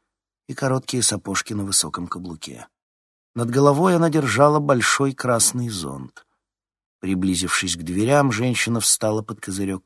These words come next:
крыши, скрывшись от дождя, сложила зонт и его рукояткой легонько постучала в стекло. Заспанный швейцар приблизился к дверям с явным намерением наорать на незваного гостя.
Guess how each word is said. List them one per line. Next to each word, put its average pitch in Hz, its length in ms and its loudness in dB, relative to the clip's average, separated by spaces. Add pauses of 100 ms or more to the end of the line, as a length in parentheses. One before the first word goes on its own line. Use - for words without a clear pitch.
крыши, 147 400 -2
скрывшись 151 580 0
от 139 160 -2
дождя, 135 480 2 (380)
сложила 101 540 0
зонт 151 360 2 (280)
и 180 80 2
его 190 280 6
рукояткой 143 600 0
легонько 104 480 -2
постучала 80 580 -6
в - 80 -8
стекло. - 560 -8 (1500)
Заспанный 117 560 0
швейцар 131 680 2
приблизился 131 760 0
к 110 100 -6
дверям 131 420 4
с - 120 0
явным 131 420 2
намерением 123 600 0
наорать 101 520 -2
на 101 100 -6
незваного 82 680 -6
гостя. - 560 -10